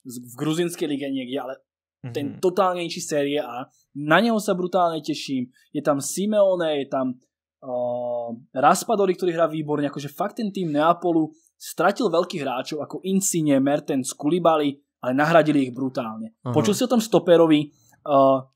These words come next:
Speaker 1: Kim Min-jae?
Speaker 2: Mm-mm.
Speaker 1: Korejčan?
Speaker 2: Mm-mm. Jo,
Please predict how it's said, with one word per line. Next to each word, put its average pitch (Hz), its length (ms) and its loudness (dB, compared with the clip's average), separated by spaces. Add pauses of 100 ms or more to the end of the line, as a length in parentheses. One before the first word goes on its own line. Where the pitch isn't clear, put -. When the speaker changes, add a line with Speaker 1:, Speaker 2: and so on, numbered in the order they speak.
(320)
Speaker 1:
Kim 185 160 2
Min-jae? 170 640 2 (720)
Speaker 2:
Mm-mm. 110 320 -4 (400)
Speaker 1:
Korejčan? 147 560 2 (320)
Speaker 2:
Mm-mm. 110 400 -8
Jo, 160 240 10